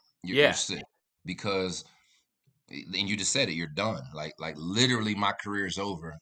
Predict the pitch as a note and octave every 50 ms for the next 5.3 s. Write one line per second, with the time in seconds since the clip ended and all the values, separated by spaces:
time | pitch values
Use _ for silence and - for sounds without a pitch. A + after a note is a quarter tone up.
0 | _ _ G2+ F#2+ F#2 F2+ F2 G#2+ G#2+ G#2+ G2 - - D3+ - F#2+ F#2+ F#2 - -
1 | F2 F#2+ F2 D2+ C#2+ - - - F#2+ E2+ E2+ A#2+ C#3+ C#3 C#3+ C3 B2 A#2 A2 -
2 | - G#2+ G2+ F#2+ F2+ F2+ F2 - - _ _ _ _ _ _ _ _ - - C#3+
3 | F3+ - C#3+ G2+ - - - D3 F3+ - A2+ G2 G2+ G2+ G#2 - - C#3 D3+ E3+
4 | E3+ - D3 C#3 C3 B2+ B2+ C3+ C3 B2+ A#2 A2 F#2+ F#2+ - - - E3 G3+ E3+
5 | G2 F#2+ F#2 F#2+ -